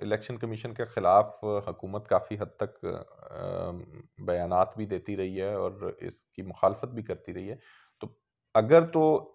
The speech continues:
इस किस्म के बिल आएंगे, तो फिर ये मुखालफत मज़ीद बढ़ेगी। और, अ, इलेक्शन कमीशन के बगैर, अ,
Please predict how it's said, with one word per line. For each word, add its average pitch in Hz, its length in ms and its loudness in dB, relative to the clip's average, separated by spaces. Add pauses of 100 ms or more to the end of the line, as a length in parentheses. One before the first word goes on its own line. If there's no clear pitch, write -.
(160)
इस 143 160 -2
किस्म 165 340 -2
के 156 80 -2
बिल 117 320 0
आएंगे, 107 420 0
तो 120 300 -4
फिर 123 140 -2
ये 120 120 -2
मुखालफत 104 440 -2
मज़ीद 98 360 -10
बढ़ेगी। 82 380 -6 (420)
और, 98 320 4
अ, 101 680 6
इलेक्शन 113 420 2
कमीशन 131 420 -4
के 143 100 0
बगैर, 98 460 8
अ, 95 1300 -2